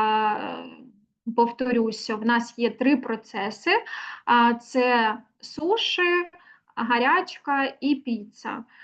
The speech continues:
Е, по кожному з процесів є категорії, е, тобто ко-, кожен, е, підвищує свою кваліфікацію, переходить на наступний, наступну категорію і, м,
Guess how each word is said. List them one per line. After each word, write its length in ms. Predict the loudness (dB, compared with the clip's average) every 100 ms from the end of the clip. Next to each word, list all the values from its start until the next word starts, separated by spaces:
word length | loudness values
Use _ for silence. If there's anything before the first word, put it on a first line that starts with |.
| -20 -6
Е, 140 | -6
по 200 | 0 0
кожному 480 | 2 2 2 2 0
з 80 | -6
процесів 600 | -8 -4 0 -2 -2 -4
є 120 | -2
категорії, 1000 | 0 -4 -4 -8 -8 -4 -4 -4 -2 0 -2
е, 640 | -6 _ -20 _ -2 -2 0
тобто 560 | -2 0 -4 -2 -2
ко-, 340 | -6 -12 -8 0
кожен, 600 | 4 4 4 4 4 2
е, 240 | 0 -2 -4 -4 -6 -6
підвищує 520 | -4 0 0 0 -2 -4
свою 380 | -2 0 0
кваліфікацію, 1080 | -4 -8 -6 -4 2 2 2 2 4 6 2 -4 _ -4
переходить 540 | 0 0 0 -2 -2 -6
на 100 | -6
наступний, 840 | -8 -6 -4 -4 -4 -2 0 0 -2 2
наступну 480 | 2 2 0 0 0
категорію 840 | 0 -6 -4 0 2 4 4 4 4
і, 280 | 2 4
м, 540 | 4 2 -2 -2 0